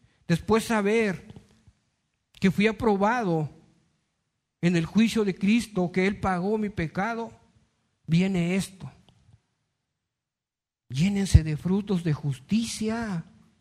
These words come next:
que son por medio de Jesucristo, para gloria y alabanza de Dios". ¿Ha visto ahorita los árboles de mango que hay por ahí?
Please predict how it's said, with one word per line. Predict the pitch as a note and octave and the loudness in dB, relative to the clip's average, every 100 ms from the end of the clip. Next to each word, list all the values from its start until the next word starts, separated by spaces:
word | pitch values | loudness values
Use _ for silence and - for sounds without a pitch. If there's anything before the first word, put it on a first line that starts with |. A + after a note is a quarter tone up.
| _ _ _ _ _ _ _ | _ _ _ _ _ _ _
que | F#3 | 0
son | E3+ G3+ A3 | 2 2 0
por | G#3+ G#3 | 2 0
medio | F#3+ G3+ A#3 A3+ | 2 4 4 4
de | G#3 | 0
Jesucristo, | F3+ E3 F#3 A3 A#3+ - B3 B3 - - - _ _ - - _ _ _ _ _ _ - - | -2 -4 -4 2 2 2 -2 -4 -6 -20 -20 _ _ -20 -20 _ _ _ _ _ _ -20 -4
para | C#3 B2+ | -2 0
gloria | B2+ D#3 G#3 G3 F#3 F3 E3 - _ _ _ | 0 0 0 0 -2 -4 -8 -20 _ _ _
y | - | 0
alabanza | D3 C3+ B2+ C3+ F3 F3 F#3 F3 E3 - _ | 0 2 0 0 -2 -2 -4 -4 -8 -16 _
de | C3 A#2+ | -2 -2
Dios". | A2+ G#2+ - - - _ _ _ _ _ _ _ _ - _ _ _ _ _ _ _ _ | -2 -6 -8 -20 -20 _ _ _ _ _ _ _ _ -20 _ _ _ _ _ _ _ _
¿Ha | F#3 | 0
visto | C4 A#3 | 0 2
ahorita | A3 B3 A#3+ | 0 2 0
los | G#3+ - | 0 0
árboles | A#3+ A#3+ G#3+ | 0 0 0
de | F#3+ | 0
mango | F3 G#3 C4+ A3+ | 2 0 0 -2
que | G#3 | -2
hay | A3 | 0
por | G#3+ | 0
ahí? | F#3+ F3+ E4+ - | 2 0 -2 -14